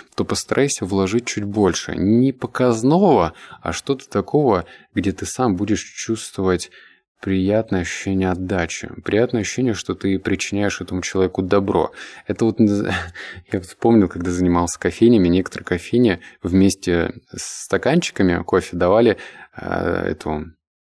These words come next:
жвачку Лафис. Вот не, не про это. То есть это халтура. Ну, дам жвачку Лафис. А вот если ты что-то можешь дать такое и будешь чувствовать сопричастность,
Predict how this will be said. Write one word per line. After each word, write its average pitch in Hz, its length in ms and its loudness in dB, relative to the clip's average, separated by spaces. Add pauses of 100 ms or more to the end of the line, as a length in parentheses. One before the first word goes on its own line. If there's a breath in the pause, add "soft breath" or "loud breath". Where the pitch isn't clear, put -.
(560)
жвачку 98 580 0
Лафис. 90 460 -2
Вот 110 300 0
не, 113 300 8
не 113 160 6
про 107 240 -4
это. - 400 -6 (280)
То 95 60 0
есть - 260 -4 (320 loud breath)
это 127 300 2
халтура. 92 640 0
Ну, 135 200 4
дам 95 600 0
жвачку 87 460 -4
Лафис. 90 460 -4 (280 loud breath)
А 98 100 2
вот 95 160 2
если 123 280 2
ты 101 120 -6
что-то - 340 -2
можешь 92 380 2
дать 90 260 0
такое 92 520 2
и - 240 -8
будешь 98 400 -2
чувствовать - 360 -10
сопричастность, - 960 -4